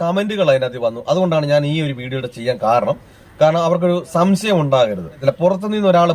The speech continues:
പറഞ്ഞു കൊടുക്കണം, "തിരികെ, ഏ, കുറച്ചുകൂടെ ആട്ടെ, കുറച്ചുകൂടെ വരട്ടെ, കുറച്ചുകൂടെ വരട്ടെ" എന്ന് പറഞ്ഞ് പറഞ്ഞു കൊടുത്താലേ എന്ത് ചെയ്യത്തുള്ളൂ,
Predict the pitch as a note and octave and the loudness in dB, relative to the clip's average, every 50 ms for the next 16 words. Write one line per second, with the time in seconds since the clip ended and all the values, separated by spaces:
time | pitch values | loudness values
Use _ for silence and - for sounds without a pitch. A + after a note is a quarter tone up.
0 | C#3+ - - D3+ F3 G3 F#3 D#3+ D3 D3 C3+ C#3 C3 A#2+ B2+ C#3 C3 C3 A#2 A#2 | 0 2 2 2 2 2 0 0 0 0 2 0 0 0 -2 -4 -4 -4 -2 -2
1 | F#2 - - - - - - - - - - B2+ A#2+ A#2 D#3+ D#3 D3 - F3+ D3+ | -4 -4 -6 -12 -20 -20 -20 -20 -20 -10 -6 -6 -4 0 0 0 2 2 2 2
2 | C3 B2 A#2+ A2 C#3+ C3 C3+ C#3 C3+ C3+ D#3 D3 C3 A#2+ A2 G#2 C#3 C3+ C3+ B2+ | 4 2 2 0 -4 -4 -4 -4 -4 -4 -4 -2 -2 -2 -2 -2 -2 -2 -4 -4
3 | - D3 C#3+ C3 B2 C3 C3 C3+ C3+ C3+ - - - E3+ E3 G3+ A3+ B3 G3+ E3+ | -2 0 2 2 2 0 -2 -2 -4 -4 -4 -4 -2 0 0 0 0 -2 -4 -2
4 | D#3+ E3 D#3+ D3+ D3 C3+ C#3 C3 D3 | -2 -4 -4 -4 -6 -6 -8 -8 -10